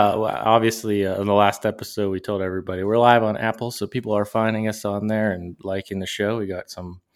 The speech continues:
uh, at least one rate. We got a rating on Apple, so thank you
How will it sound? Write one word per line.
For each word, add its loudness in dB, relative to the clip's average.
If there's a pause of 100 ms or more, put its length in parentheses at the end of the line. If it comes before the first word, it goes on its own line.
(500)
uh, -10
at -2
least 0
one 4
rate. 0
We -4
got 2
a 4
rating 2
on -6
Apple, -6
so -2
thank -4
you -2